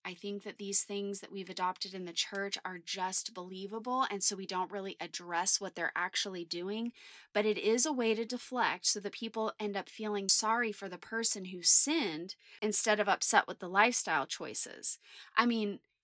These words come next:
we're called to forgive, okay? So like I said, I am not judging the heart. I don't know where her heart's at. She may have genuinely humbled herself.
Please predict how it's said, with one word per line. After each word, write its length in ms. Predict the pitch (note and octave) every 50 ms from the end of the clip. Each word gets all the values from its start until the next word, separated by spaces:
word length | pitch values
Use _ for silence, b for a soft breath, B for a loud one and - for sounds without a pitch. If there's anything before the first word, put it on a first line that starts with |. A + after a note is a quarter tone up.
| _ _ -
we're 140 | G#3 A3 G#3+
called 300 | - - C#4+ C#4+ D4 A3+
to 60 | A#3+
forgive, 640 | - - G3 F#3+ G3+ A3+ G3 - - - - - _ -
okay? 380 | F#3 F3+ - G#3 F#3+ F#3+ F#3+ F3+
So 200 | - - G3 F#3+
like 180 | G3 A3 A3
I 80 | A3+ G#3
said, 280 | - - A#3 A3 - - -
I 140 | F3+ G#3
am 220 | A3 A3+ A3 G#3+ G#3+
not 360 | A3 A3 A#3 C4+ C#4+ - -
judging 520 | F#3+ - G#3 G3+ A#3 A3 A3 F#3+ F3 F3
the 80 | E3+ E3+
heart. 280 | D#3 A#3 B3+ B3+ - -
I 80 | - F#3+
don't 320 | F3+ - G3+ G3+ A#3 B3+
know 120 | B3+ C4 B3+
where 180 | A#3 A#3 A3
her 160 | G3+ G3 G3 F#3
heart's 380 | - - F3+ F3+ F3+ - -
at. 280 | E3+ D3+ D#3+ G#3 B3+ -
She 340 | - - - - - A3+ B3+
may 200 | C4 C4+ C#4 B3+
have 260 | A3+ G#3 F3+ F3 F3
genuinely 720 | - - - A#3+ B3 D4 D#4 C#4 A#3+ G3+ F#3 E3+ E3+ E3
humbled 360 | F3 - G3+ F#3 F3 F3+ D#3+
herself. 520 | E3 D#3+ D3 - - - D3 D#3+ F3+ -